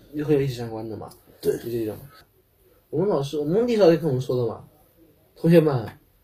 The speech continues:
Speaker 1: 不是我要你们背啊，<laughs> 是我不能不让你们不背啊。”那我们在讲我们班吗？我们班就是有那些玩流行文化的，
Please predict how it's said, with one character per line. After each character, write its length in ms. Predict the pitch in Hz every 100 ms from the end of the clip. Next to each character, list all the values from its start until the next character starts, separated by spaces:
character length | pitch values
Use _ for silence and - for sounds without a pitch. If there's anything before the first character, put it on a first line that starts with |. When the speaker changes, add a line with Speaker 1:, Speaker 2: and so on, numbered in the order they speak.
| _ _
Speaker 1:
不 80 | 180
是 160 | 294
我 200 | 262 196
要 140 | 180 233
你 100 | 180 -
们 100 | 196 185
背 240 | 262 233
啊， 180 | 175 - 294 294 -
<laughs> 400 | 165 180 - -
是 160 | - 294
我 160 | 220
不 220 | - 311
能 200 | 247 190
不 60 | 180
让 220 | 170 220
你 60 | 180
们 180 | 185 175
不 100 | 165
背 220 | - 170
啊。” 180 | 147 139 208 - - - 175 - _ _
那 80 | 175
我 60 | 180
们 100 | 165
在 80 | 160
讲 260 | 143 123
我 120 | 113
们 180 | 110 113
班 180 | 123 131
吗？ 380 | 135 127 123 127 120 _ - - - - _ _ _ -
我 80 | 120
们 60 |
班 120 | 131 147
就 80 |
是 300 | 143 135 113 -
有 280 | 123 117 117
那 160 | 131
些 420 | 135 131 123 123 131
玩 280 | 110 123
流 160 | 120 127
行 160 | 139 117
文 160 | 113
化 200 | 143 120
的， 200 | 104 -